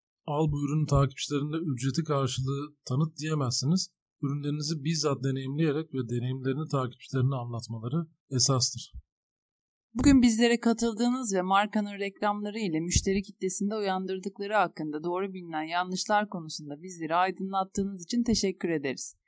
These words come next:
Speaker 2: Çok keyifli ve bilgilendirici bir podcast yayını oldu. Dinleyicilerimize söylemek istediğiniz son bir şeyler varsa duymak isterim.
Speaker 1: Bence markanın yapı taşlarını oluşturan ve sarsılmaz değerlerini devam ettirecek şekilde kurgulanan her kampanya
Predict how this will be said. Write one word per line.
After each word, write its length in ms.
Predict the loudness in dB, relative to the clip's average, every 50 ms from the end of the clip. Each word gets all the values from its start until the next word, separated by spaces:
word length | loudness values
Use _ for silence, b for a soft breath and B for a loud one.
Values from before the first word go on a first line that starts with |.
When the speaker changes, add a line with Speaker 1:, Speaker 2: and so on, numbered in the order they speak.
| b b b b b _
Speaker 2:
Çok 240 | 2 2 2 4 2
keyifli 380 | 2 0 0 0 -2 -4 -2 -2
ve 140 | 0 0 0
bilgilendirici 760 | 0 0 0 0 0 0 0 0 -2 -4 -6 -6 -6 -8
bir 40 | -6
podcast 520 | -4 -4 -4 -4 -6 -8 -8 -8 -8 -8 -8
yayını 340 | -8 -8 -8 -10 -10 -10
oldu. 180 | -10 -12 -12 _ _ _ _ _ _ _ _ _ _ -2
Dinleyicilerimize 640 | 0 2 2 2 0 0 0 2 2 0 0 -2
söylemek 500 | 0 2 2 2 2 2 0 0 -2 -2
istediğiniz 580 | -4 -4 0 0 0 0 0 -2 -2 -2 0 2 4
son 220 | 6 6 6 4
bir 60 | 2
şeyler 420 | 0 0 0 0 0 0 -2 -2 0
varsa 420 | 4 6 6 6 6 4 2 0
duymak 260 | 0 0 0 -2 -2
isterim. 360 | -4 -8 -10 -8 -8 -8 -8 _ _ _ _ _ _ _ _ _ _ _ _ _ _ _ _ _ _ _ _ _ _ _ _ _ _ _
Speaker 1:
Bence 360 | -8 -6 -4 -2 -2 -2 -2 -2 0
markanın 640 | 0 -2 -2 -2 -4 0 2 4 4 4 4 0 -4 -6
yapı 300 | -2 0 2 4 4 6
taşlarını 520 | 6 8 6 6 6 6 6 6 6 6 4
oluşturan 600 | 4 4 2 2 4 4 6 6 6 6 6 4
ve 240 | 4 4 4 2 -2 _ _ _ _
sarsılmaz 760 | -2 0 2 4 4 4 4 4 4 4 4 4 2 2 2
değerlerini 520 | 2 2 2 0 0 2 2 2 0 0 0
devam 300 | 2 2 2 2 2 2
ettirecek 480 | 2 2 0 0 0 2 2 0 0
şekilde 440 | 0 0 -2 -2 -2 -2 0 0 2 4
kurgulanan 580 | 4 4 4 4 4 2 2 2 4 6 8
her 200 | 8 8 8 8
kampanya 680 | 6 4 4 6 4 4 4 4 2 0 -2 -4 -6